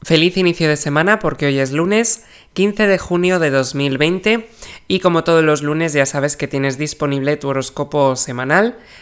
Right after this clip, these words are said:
Te dejo el enlace donde siempre, abajo en la caja de descripción de este vídeo, donde aparece el desplegable. Eres una persona ordenada y meticulosa al extremo de que te gusta el orden y el perfeccionismo en cada faceta de tu vida.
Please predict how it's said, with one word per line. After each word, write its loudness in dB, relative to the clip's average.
Te 0
dejo 0
el 0
enlace 0
donde 0
siempre, -2
abajo -2
en 0
la 0
caja -4
de 0
descripción -6
de -4
este -10
vídeo, -2
donde -8
aparece -6
el -2
desplegable. -4
Eres 2
una 2
persona 0
ordenada 2
y 0
meticulosa -2
al -2
extremo -4
de -2
que -10
te -8
gusta -8
el -4
orden -2
y -2
el -2
perfeccionismo -4
en -4
cada -2
faceta -6
de -4
tu -10
vida. -10